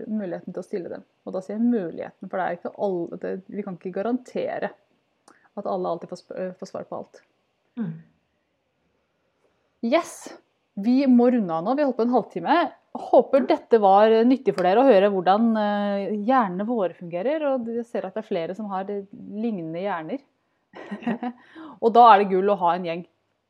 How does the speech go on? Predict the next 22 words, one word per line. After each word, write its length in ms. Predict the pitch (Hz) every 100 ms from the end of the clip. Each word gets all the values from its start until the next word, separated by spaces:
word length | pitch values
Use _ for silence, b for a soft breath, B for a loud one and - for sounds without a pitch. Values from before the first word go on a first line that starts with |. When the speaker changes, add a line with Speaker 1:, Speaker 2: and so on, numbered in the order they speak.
| -
Speaker 2:
å 60 | 196
henge 240 | 202 160
med 100 | 202
Speaker 1:
Mm. 80 | 196
Speaker 2:
hver 200 | 160 175
eneste 260 | 170 - 170
fredag, 260 | 170 - - _ _ _
som 260 | - 180 175
kan, 460 | - 165 165 165
eh, 840 | 165 165 165 170 170 170 170 170 - 180
være 240 | 175 165
med 160 | 165 -
på 140 | 180
å 80 | 170
løfte 380 | 180 180 - 185
energien 360 | 165 170 170 175
mot 140 | 165 -
helga. 240 | - - - _ _ _ _ _
Speaker 1:
Mhm. 600 | 214 208 185 160 151 160
Speaker 2:
Mm. 300 | 359 330 - - _ _ _ _ _ - _ - 196
Yes. 120 | -
Speaker 1:
Absolutt. 580 | - - - - -